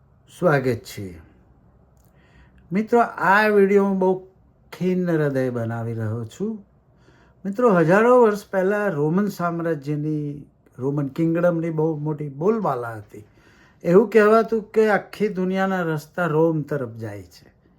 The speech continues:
એવી બોલબાલા હતી રોમન કિંગડમની. હવે આ રોમન કિંગડમનું રોમન રિપબ્લિકમાં જે ટ્રાન્સફર થયું એનું કારણ હતું એક બલાત્કાર.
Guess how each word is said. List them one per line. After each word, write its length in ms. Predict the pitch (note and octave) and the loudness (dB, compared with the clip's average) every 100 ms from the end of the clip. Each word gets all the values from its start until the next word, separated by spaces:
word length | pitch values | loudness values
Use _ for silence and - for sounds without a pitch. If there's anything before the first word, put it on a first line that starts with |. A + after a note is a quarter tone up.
| _ - | _ -8
એવી 180 | C3+ F3 | -4 0
બોલબાલા 560 | D#3+ D3+ C3 B2 B2 | 2 0 -2 -4 -4
હતી 260 | B2 A#2 C3+ | -6 -8 -6
રોમન 340 | B2+ B2+ C#3+ | -4 -4 -4
કિંગડમની. 680 | C#3+ C#3+ C#3 C#3+ B2+ A2 G2+ - _ - - _ - | -4 -2 0 0 -2 -6 -10 -14 _ -20 -20 _ -2
હવે 140 | F#3 | 2
આ 60 | G#3 | 2
રોમન 400 | D#3+ F3+ G#3+ B3 | 4 4 2 0
કિંગડમનું 880 | A#3+ G3+ G#3 G#3+ B3 A#3 A3+ A#3+ G#3+ | 0 -4 -2 2 2 2 2 2 2
રોમન 420 | F3+ F#3+ A3 E3 | 2 0 -2 0
રિપબ્લિકમાં 800 | D3 A3 C4+ C4 B3 A3+ G#3+ G#3+ | 0 2 4 4 4 0 -2 -4
જે 140 | G3 | -4
ટ્રાન્સફર 640 | F#3+ E3 C#3 C3 - A#3+ A3+ | -6 -4 -4 -4 -4 -2 -2
થયું 360 | E3+ F#3 F#3+ | -4 -4 -2
એનું 260 | F3+ E3 G3+ | -2 -4 -6
કારણ 400 | F3+ D#3 E3+ G#3 | -4 -4 -2 -4
હતું 420 | E3 - D3 E3+ - _ _ _ _ _ _ - | -4 -6 -8 -8 -12 _ _ _ _ _ _ -6
એક 260 | D#3 D#3 D#3+ | -6 -4 -6
બલાત્કાર. 600 | C#3 A#2 A2 - F#2 | -4 -4 -6 -12 -20